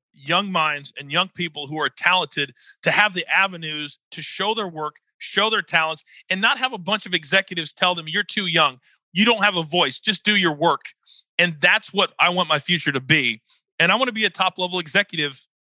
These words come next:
one day, um, at wherever it is that I'm at, whether it's C B S or whether it's P G A Tour, whatever. I wanna do both in front of the camera now, kinda what Triple H has done with the W W E.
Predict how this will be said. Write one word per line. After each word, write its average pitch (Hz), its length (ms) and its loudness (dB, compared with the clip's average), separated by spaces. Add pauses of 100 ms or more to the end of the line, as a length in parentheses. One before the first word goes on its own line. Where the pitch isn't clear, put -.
(120)
one 156 340 2
day, 143 420 2 (400)
um, 156 380 2 (340)
at 170 220 2 (360)
wherever 196 580 2
it 180 60 2
is 175 180 -2
that 165 100 2
I'm 165 100 0
at, 139 220 0
whether 143 200 0
it's 127 140 -6
C 131 160 -6
B 117 220 2
S 202 260 0
or 139 80 -8
whether 135 320 -8
it's 117 160 -12
P 160 160 0
G 131 220 0
A 104 60 0
Tour, 196 420 0 (320)
whatever. 156 500 4
I 160 140 2
wanna 208 240 2
do 170 220 -2
both 151 480 2
in 160 120 -4
front 185 300 2
of 180 60 0
the 175 60 2
camera 160 360 0
now, 139 260 2 (260)
kinda 285 200 2
what 269 160 -6
Triple 202 320 0
H 202 160 0
has 170 100 -10
done 180 220 0
with 180 100 -12
the 175 80 -12
W 180 260 0
W 190 300 2
E. - 160 2